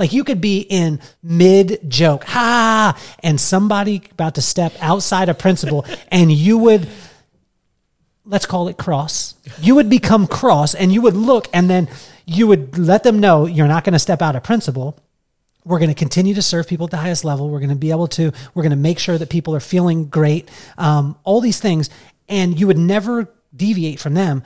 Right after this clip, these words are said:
but you were always okay with deviating from a new technique or whatever it was, as long as it was in line. Why was that so important, and how are you able to do that?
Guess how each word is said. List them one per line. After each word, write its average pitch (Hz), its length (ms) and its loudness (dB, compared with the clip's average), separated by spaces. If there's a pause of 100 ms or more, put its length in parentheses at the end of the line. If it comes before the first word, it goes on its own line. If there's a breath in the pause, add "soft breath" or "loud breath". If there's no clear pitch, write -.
(140 soft breath)
but 170 120 -2
you 175 100 -2
were 165 200 -2
always 220 420 -2
okay 185 300 -4
with 143 120 -2
deviating 156 460 -2
from 151 340 -6
a 151 60 -10
new 139 180 -2
technique 143 600 -4
or 120 120 -10
whatever 156 280 -2
it 156 80 -6
was, 147 200 -2
as 147 160 -12
long 143 200 -8
as 139 80 -6
it 151 80 -8
was 135 180 -8
in 135 80 -6
line. 135 320 -6
Why 170 300 -6
was 220 160 -2
that 175 180 -4
so 165 160 -4
important, 147 320 -4
and 135 80 -6
how 170 240 -4
are 202 60 0
you 214 200 -2
able 170 180 -4
to 160 100 -8
do 151 300 -4
that? 135 260 -8